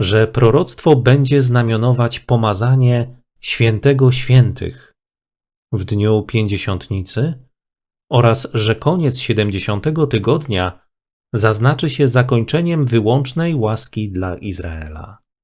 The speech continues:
A nastąpiło to w momencie skierowania poselstwa Ewangelii do Korneliusza i przez spłodzenie go z Ducha Świętego po tym,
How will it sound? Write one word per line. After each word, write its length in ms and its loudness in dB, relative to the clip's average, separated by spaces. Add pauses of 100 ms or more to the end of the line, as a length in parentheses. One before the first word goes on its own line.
(1600)
A 100 6
nastąpiło 600 4
to 180 2
w 60 -2
momencie 500 2
skierowania 680 2
poselstwa 760 -2
Ewangelii 720 0
do 160 2
Korneliusza 1080 0 (440)
i 120 2
przez 400 2
spłodzenie 600 2
go 160 4
z 120 -2
Ducha 280 -2
Świętego 680 -2
po 240 -2
tym, 340 -4